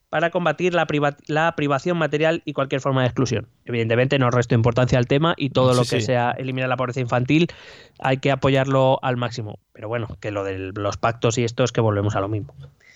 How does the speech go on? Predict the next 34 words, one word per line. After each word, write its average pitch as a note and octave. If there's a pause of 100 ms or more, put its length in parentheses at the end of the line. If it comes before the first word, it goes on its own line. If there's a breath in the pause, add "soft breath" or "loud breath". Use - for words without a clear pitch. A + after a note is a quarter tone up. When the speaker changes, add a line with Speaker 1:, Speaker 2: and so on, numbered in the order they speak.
(1400 soft breath)
Speaker 1:
Siempre G3
que F3
vea E3
hay D#3+
un D3+
pacto D#3
nacional C#3+
o C#3
de C#3+
Estado, F#3+
la E3
siguiente C#3+
medida, E3+
sesenta C#3+
y C#3+
nueve, E3
aprobar-, C3+
aprobaremos C3+
una D3+
ley C#3+
contra B2+
la B2
violencia C3+
infantil C3+
contemplando D3+
todo G#3
tipo G#3
de E3+
riesgos E3+
sobre D#3+
nuestros C3+
niños D3
y C#3
niñas. -